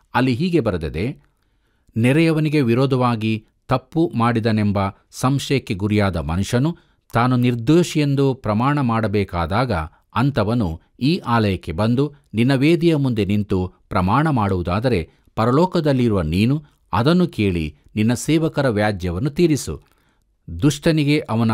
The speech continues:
ದುಷ್ಟತ್ವವನ್ನು ಅವನ ತಲೆಯ ಮೇಲೇ ಬರಮಾಡಿ ಅವನು ಅಪರಾಧಿಯೆಂದು, ನೀತಿವಂತನಿಗೆ ಅವನ ನೀತಿಯ ಫಲವನ್ನು ಅನುಗ್ರಹಿಸಿ ಅವನು ನೀತಿವಂತನೆಂದು ತೋರಿಸಿಕೊಡು" ಎಂಬುದಾಗಿ. ಪ್ರೀತಿಯುಳ್ಳ ದೇವಜನರೇ, ಇಲ್ಲಿ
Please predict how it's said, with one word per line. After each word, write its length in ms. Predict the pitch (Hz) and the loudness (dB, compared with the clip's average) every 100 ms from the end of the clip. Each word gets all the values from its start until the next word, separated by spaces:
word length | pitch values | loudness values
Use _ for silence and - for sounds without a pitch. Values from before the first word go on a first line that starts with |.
| 104 | 0
ದುಷ್ಟತ್ವವನ್ನು 960 | 87 131 - 147 - 117 110 104 101 _ | -2 -4 -2 -4 0 0 2 0 -2 _
ಅವನ 200 | - 107 | -2 -2
ತಲೆಯ 380 | - 110 131 147 | -2 0 2 2
ಮೇಲೇ 340 | 147 147 160 | 2 2 2
ಬರಮಾಡಿ 720 | 147 101 92 101 127 92 76 _ _ - | 0 0 0 0 2 0 -2 _ _ -4
ಅವನು 260 | 107 123 | 0 0
ಅಪರಾಧಿಯೆಂದು, 1000 | 123 - 101 123 139 160 107 85 80 139 151 _ _ - | 0 -4 -2 0 0 2 0 0 -2 -2 -4 _ _ -2
ನೀತಿವಂತನಿಗೆ 920 | 107 170 170 156 147 143 135 135 135 - | 0 0 0 -2 0 -2 0 0 -2 -2
ಅವನ 220 | 98 110 | -2 0
ನೀತಿಯ 420 | 104 143 170 160 143 | 2 0 0 -2 0
ಫಲವನ್ನು 440 | 131 123 117 110 | 0 -2 0 -2
ಅನುಗ್ರಹಿಸಿ 800 | 113 - 85 95 117 - 156 175 _ _ | -6 -8 -4 0 -2 0 -2 -2 _ _
ಅವನು 240 | 95 110 110 | -2 0 2
ನೀತಿವಂತನೆಂದು 1040 | 123 170 175 135 123 113 110 101 101 92 _ | 0 0 0 0 -2 -2 0 0 0 -2 _
ತೋರಿಸಿಕೊಡು" 840 | - 113 151 139 120 107 101 95 - - | 0 2 2 -2 -4 0 0 0 -4 -4
ಎಂಬುದಾಗಿ. 640 | 90 78 76 73 64 60 _ _ _ _ | -4 -4 -4 -6 -8 -14 _ _ _ _
ಪ್ರೀತಿಯುಳ್ಳ 460 | 147 160 117 104 98 78 - | -2 0 0 0 0 -2 -4
ದೇವಜನರೇ, 680 | 98 85 80 101 135 80 76 _ _ - | -4 -4 -4 -2 0 -2 -6 _ _ -2
ಇಲ್ಲಿ 420 | 143 160 90 101 | 0 2 0 -2